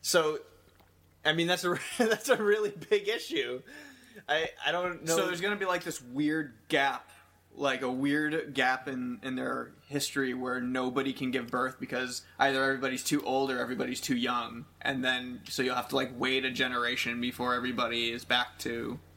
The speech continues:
Speaker 2: where they can start birthing again and bringing the population back up.
Speaker 1: That's an odd thing.
Speaker 2: <laughs> It's a really odd thing.
Speaker 1: So, in, uh, next up in media news,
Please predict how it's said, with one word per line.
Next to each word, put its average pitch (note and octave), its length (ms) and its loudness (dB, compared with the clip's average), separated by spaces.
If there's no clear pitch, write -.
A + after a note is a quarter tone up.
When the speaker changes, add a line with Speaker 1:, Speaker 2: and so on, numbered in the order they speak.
Speaker 2:
where B2+ 220 4
they B2+ 120 0
can B2+ 140 -2
start B2 420 2
birthing B2+ 380 0
again A#2 360 -4
and B2 200 0
bringing A#2+ 240 0
the A#2 80 -4
population A#2+ 560 -2
back A#2 200 -4
up. A#2 220 0
Speaker 1:
That's - 140 -4
an - 120 2
odd C3+ 360 6
thing. A#2+ 260 0
Speaker 2:
<laughs> B3 400 0
It's - 260 -2
a - 60 6
really E3+ 320 0
odd D3 180 2
thing. D3+ 340 0
Speaker 1:
So, B3 260 6
in, G3+ 260 -4
uh, E3+ 400 4
next F#3+ 260 2
up F#3 140 0
in E3 120 -2
media F3 280 0
news, C3+ 480 -2